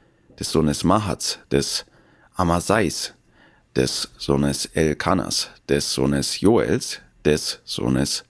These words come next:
Asarias, des Sohnes Zephanias, des Sohnes Tahats, des Sohnes Assias, des Sohnes Ebiasafs, des Sohnes Koras,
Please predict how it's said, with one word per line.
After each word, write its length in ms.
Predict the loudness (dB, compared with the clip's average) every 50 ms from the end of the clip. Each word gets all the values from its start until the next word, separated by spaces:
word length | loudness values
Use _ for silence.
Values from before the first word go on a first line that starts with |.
| _ _ -14
Asarias, 880 | -10 -8 -6 -2 0 0 0 0 0 -2 0 0 0 -2 -2 -4 -6 _ _ _ _ _ _ _ _ _ _ _ _ -4
des 160 | -2 -2 0
Sohnes 500 | 0 2 2 2 2 0 -2 -4 -6 -8 _ _ _
Zephanias, 920 | -8 -2 -2 -2 0 2 2 2 2 2 2 0 0 -2 -2 -2 -6 -8 _ _ _ -6
des 160 | -4 -4 -2
Sohnes 500 | 0 2 2 2 2 0 0 -2 -6 -8 _ _ _ _ _ _ _ _ _ _ _ _
Tahats, 640 | -4 0 0 0 2 0 -2 -4 -4 -4 -6 -6 -8 -10 _ _ _ _ _ _ _ _ _ _ 0
des 380 | 0 0 2 0 -4 -8 -8 -8
Sohnes 580 | -6 -2 0 2 2 2 2 0 -2 -4 -4 -2
Assias, 520 | -2 -2 0 0 -2 -2 -2 -2 -4 -8 -8 -12 _ 0
des 340 | 0 2 2 0 -2 -8 -10 -8
Sohnes 600 | -8 -4 -2 0 0 0 0 -2 -2 -4 -6 -8 _ -20 -20 _ _ _ _
Ebiasafs, 840 | -8 -6 -4 0 2 2 2 2 0 -4 -4 -4 -6 -6 -6 -6 -8 -14 _ _ -10
des 180 | -8 -8 -4 0
Sohnes 380 | 2 2 2 2 0 -2 -4
Koras, 580 | 0 0 0 2 2 0 0 0 -2 -4 -8 -10